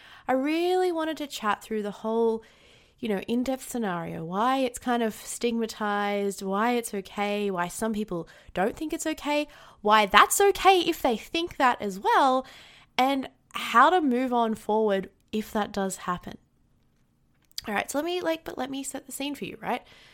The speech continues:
So typically what I've heard, and, you know, it's happened to myself as well, is you're out, you're busy, crazy <laughs> corporate job. There's so many things going on. There's lots of things that you need to do.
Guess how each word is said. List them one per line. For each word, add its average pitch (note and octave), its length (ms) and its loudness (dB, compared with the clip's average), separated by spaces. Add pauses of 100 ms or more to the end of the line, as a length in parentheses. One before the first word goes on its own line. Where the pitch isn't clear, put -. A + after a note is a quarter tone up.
(140)
So A#3+ 360 -2 (760)
typically D4 720 -4
what C4 200 -2
I've A3+ 220 -4
heard, G#3+ 500 -6
and, E3+ 160 -12 (120)
you G3 100 -6
know, G3+ 60 -6
it's G3+ 140 -8
happened G#3+ 280 -8
to A3+ 60 -8
myself A3+ 400 -8
as A3 160 -10
well, A3+ 360 -8 (580)
is G#3 560 -2
you're G#3 160 -8
out, G#3+ 220 -10
you're A3 100 -12
busy, A3 340 -6
crazy A#3 380 -6
<laughs> - 20 -16
corporate - 380 -10
job. F#3 300 -8 (420)
There's G#3 140 -8
so F#3 160 -4
many A#3+ 160 -4
things E4 260 -8
going E4+ 320 -2
on. C4+ 480 -2 (340)
There's A3 160 -4
lots F3 220 -6
of C#4+ 100 -4
things D#4+ 220 -4
that - 160 -6
you E4 100 -6
need E4 220 -4
to E4+ 140 -8
do. B3 600 -4